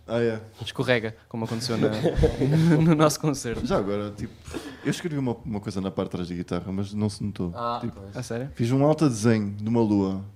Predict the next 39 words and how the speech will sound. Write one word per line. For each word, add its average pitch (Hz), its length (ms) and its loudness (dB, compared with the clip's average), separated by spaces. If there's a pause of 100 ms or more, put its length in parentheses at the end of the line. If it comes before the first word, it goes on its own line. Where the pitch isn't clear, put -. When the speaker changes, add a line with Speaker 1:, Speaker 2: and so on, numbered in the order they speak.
(180)
Speaker 3:
Sim. - 180 -18 (540)
Speaker 1:
E 127 520 4
não 139 100 2
apareceu 143 340 -2
por - 80 -14
causa 135 200 0
Speaker 2:
Escreveste 127 100 4
Speaker 1:
da 131 60 8
Speaker 2:
o - 20 8
Speaker 1:
lua. 127 80 6
Speaker 2:
manifesto 127 300 4
Speaker 3:
Não, - 80 0
não, 127 60 4
era 127 100 2
Speaker 2:
comunista. 147 80 6
Speaker 3:
só 165 40 4
a 160 40 -2
lua. 139 320 -6 (160)
Speaker 1:
Era 127 100 6 (400)
lua, 175 60 8
mais 143 320 10
o 135 100 6
Speaker 3:
Completo. 143 480 -4 (500)
Speaker 1:
Lua, 151 320 12
mais 139 360 10
o 127 100 8
Call 139 300 2
Me 151 260 0 (340)
e 117 120 -4
o - 20 -2
meu 117 120 0
número 107 260 -4
por 104 120 -16
baixo. 101 320 -12 (480)
E 117 60 -6
não 113 100 4
Speaker 3:
Ninguém - 60 4
Speaker 1:
apareceu. 107 320 6
Speaker 3:
ligou. 127 300 -2